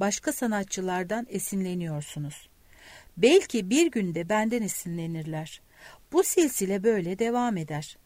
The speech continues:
Kendi arşivim için çektiğim fotoğraflarda mutlaka insan öğesini kullanırım. Bir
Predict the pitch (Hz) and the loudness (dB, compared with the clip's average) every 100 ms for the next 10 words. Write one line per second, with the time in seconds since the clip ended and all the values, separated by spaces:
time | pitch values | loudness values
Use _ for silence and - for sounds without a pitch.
0 | _ - - - - 185 196 285 339 320 | _ -20 -20 -10 0 2 4 4 6 4
1 | - 214 190 175 180 165 202 196 - 190 | 2 -2 -4 -4 -6 -4 -2 -2 -4 -8
2 | 170 185 - 180 175 170 175 160 160 180 | -6 -6 -4 -2 -2 -2 -4 -4 -2 -4
3 | 254 247 190 175 160 202 214 - 254 190 | -2 0 -2 -2 -4 -2 -2 -2 0 0
4 | 170 156 185 220 - 170 156 147 139 147 | -2 -4 -6 -8 -8 -6 -4 -4 -6 -12
5 | _ _ - - - - - - 240 | _ _ -20 -20 -20 -20 -20 -2 2